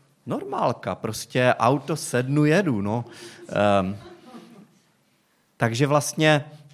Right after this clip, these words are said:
nám to zevšednělo a, a berem to jako už tak trochu samozřejmé, samozřejmost a až do té chvíle, než se pokazí.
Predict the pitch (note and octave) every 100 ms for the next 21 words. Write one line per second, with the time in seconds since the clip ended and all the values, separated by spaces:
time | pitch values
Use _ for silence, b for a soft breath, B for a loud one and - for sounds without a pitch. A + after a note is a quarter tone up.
0 | - A#2+ C#3+ C#3 D#3+ C#3+ C#3 - D3 B2
1 | A2+ G#2 F#2+ E2+ G#2 F#2 A2 B2+ D#3 D3+
2 | D#3 C#3+ C#3+ D3 C3+ C#3 - C3+ C#3 C3+
3 | B2 A#2+ A2+ A2+ A#2+ A#2 A#2+ B2 B B
4 | - C3 B2 A#2+ B2 B2+ B2 C3 D3+ D3+
5 | - - G#2+ G#2+ B B B B - C3+
6 | D3+ E3+ D#3 D3 D3 D3 C3+ C#3 B2 A2+
7 | - G2+ G2 E2+ E2